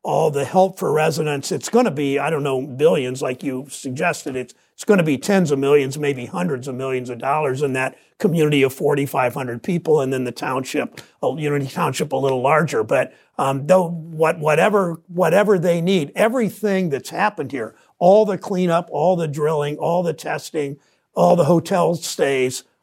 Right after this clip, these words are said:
all of that is on Norfolk Southern. They caused it. There's no question they caused it with this derailment because, again, they underinvested in their employees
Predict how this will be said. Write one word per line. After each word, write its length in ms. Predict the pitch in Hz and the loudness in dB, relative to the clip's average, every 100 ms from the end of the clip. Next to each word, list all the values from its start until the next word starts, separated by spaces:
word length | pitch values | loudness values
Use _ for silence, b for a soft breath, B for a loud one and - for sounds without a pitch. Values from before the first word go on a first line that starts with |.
| - | 2
all 260 | 175 220 208 | 6 8 6
of 120 | 147 | 2
that 340 | 170 165 147 - | 2 2 -2 -6
is 180 | 151 147 | -8 -4
on 400 | 147 151 147 175 | -2 -2 -4 -8
Norfolk 380 | 185 156 - 127 | -6 -6 -6 -8
Southern. 420 | - 190 151 123 - | -2 0 0 -4 -2
They 140 | 160 | 0
caused 440 | 170 - 175 170 - | 0 0 0 0 -4
it. 200 | 185 - _ - | -6 -8 _ -4
There's 200 | 160 160 | 0 4
no 120 | 165 | 4
question 600 | - 220 214 - 156 143 | 4 4 4 2 -2 0
they 140 | 127 | 0
caused 440 | 127 143 123 120 - | 0 0 0 0 -2
it 140 | 143 | -2
with 200 | 135 135 | -2 -4
this 200 | 139 127 | -6 -6
derailment 640 | - 123 147 151 151 127 - b b | -2 0 2 2 0 -4 -8 b b
because, 440 | 151 139 208 190 180 | -4 0 2 2 2
again, 340 | 143 202 156 | 2 4 4
they 160 | 135 156 | 0 0
underinvested 1000 | 180 190 185 165 156 151 - 151 135 147 | 0 2 4 2 0 -2 -2 -4 -4 -8
in 160 | 131 | -8
their 180 | 135 131 | -4 -2
employees 760 | 131 123 208 180 185 185 185 - | -4 -4 -2 0 2 0 -2 -4